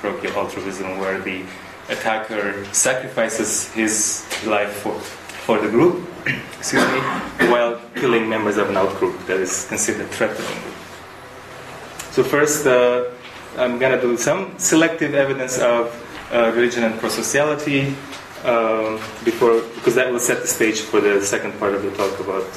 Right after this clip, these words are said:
um, division. The, my starting point, uh, again, this is something that, uh, there are some similarities to what I'm gonna say here that, uh, with Dominic's talk, which is good because then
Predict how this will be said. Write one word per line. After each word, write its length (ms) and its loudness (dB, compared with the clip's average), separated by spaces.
um, 280 -6
division. 340 -2
The, 340 2
my 180 2
starting 420 0
point, 380 0
uh, 380 2
again, 320 0
this 160 0
is 80 2
something 400 2
that, 160 2
uh, 380 2
there 120 2
are 60 2
some 160 -2
similarities 480 2
to 80 0
what 100 4
I'm 80 0
gonna 140 0
say 280 4
here 260 2
that, 280 0
uh, 260 0
with 140 0
Dominic's 480 2
talk, 300 2
which 120 -2
is 120 -2
good 200 2
because 320 0
then 360 -2